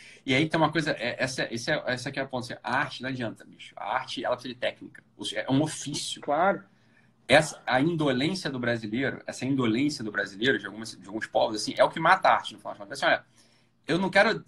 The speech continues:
Speaker 1: dar desesperança pra ninguém, mas a verdade, verdade, verdade, cara, é que assim, não é,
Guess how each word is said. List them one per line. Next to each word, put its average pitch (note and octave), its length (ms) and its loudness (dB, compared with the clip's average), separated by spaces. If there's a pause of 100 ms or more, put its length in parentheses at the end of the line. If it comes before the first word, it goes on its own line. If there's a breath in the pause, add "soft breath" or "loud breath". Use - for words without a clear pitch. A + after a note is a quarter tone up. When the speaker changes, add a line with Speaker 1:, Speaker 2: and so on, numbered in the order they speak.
(160)
Speaker 1:
dar C3 240 2
desesperança C#3+ 380 -6
pra C3+ 100 0
ninguém, B2+ 360 -2
mas C#3 100 0
a D#3+ 40 2
verdade, F#3 280 2
verdade, D#3+ 220 0
verdade, B2+ 280 0
cara, - 240 -4
é A#2 40 -4
que C#3+ 60 -4
assim, D3 160 -4
não D3 100 4
é, F#3 100 2